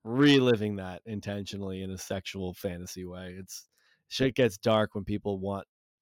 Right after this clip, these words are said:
their, when they want someone to put on, like, some twelve-inch heels and just stomp on their balls. You're like, "The f-, what the fuck happened? What the fuck happened?"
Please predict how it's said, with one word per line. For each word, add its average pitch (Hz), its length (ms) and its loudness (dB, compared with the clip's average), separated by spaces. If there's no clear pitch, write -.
their, 104 320 -2
when 110 160 -2
they 127 160 6
want 151 240 6
someone 160 220 8
to 139 80 6
put 139 280 6
on, 131 200 8
like, 117 200 4
some 110 140 -4
twelve-inch 113 560 2
heels 107 260 0
and 113 120 -2
just - 320 -8
stomp - 560 -4
on 104 140 0
their 101 140 -4
balls. 98 400 -8
You're 101 100 -8
like, 95 200 -10
"The 120 100 2
f-, - 260 -6
what 160 200 -2
the 285 80 0
fuck 147 220 6
happened? 113 500 -4
What 156 320 4
the 131 100 2
fuck 113 320 2
happened?" 90 500 -12